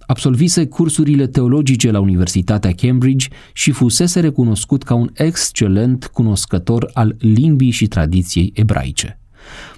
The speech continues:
Pastorul Elliot fusese principalul traducător al cărții psalmilor din ebraica originală în engleză. Această lucrare a fost cunoscută sub numele de Babe Psalm Book,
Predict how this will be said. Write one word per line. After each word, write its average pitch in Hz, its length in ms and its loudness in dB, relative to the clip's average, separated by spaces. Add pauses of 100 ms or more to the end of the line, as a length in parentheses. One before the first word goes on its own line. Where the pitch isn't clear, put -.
(120)
Pastorul 175 540 0
Elliot 127 520 2
fusese - 640 -2
principalul 123 680 0
traducător 117 680 0
al 110 160 0
cărții 120 460 0
psalmilor 110 760 2
din 110 280 2
ebraica 110 580 2
originală 120 1000 2
în 143 140 2
engleză. 143 580 0 (220)
Această - 380 -8
lucrare 123 420 0
a 117 80 0
fost 151 220 -2
cunoscută 156 540 0
sub 123 260 0
numele 139 380 2
de 127 240 0 (260)
Babe 156 360 2
Psalm 135 500 0
Book, - 360 -4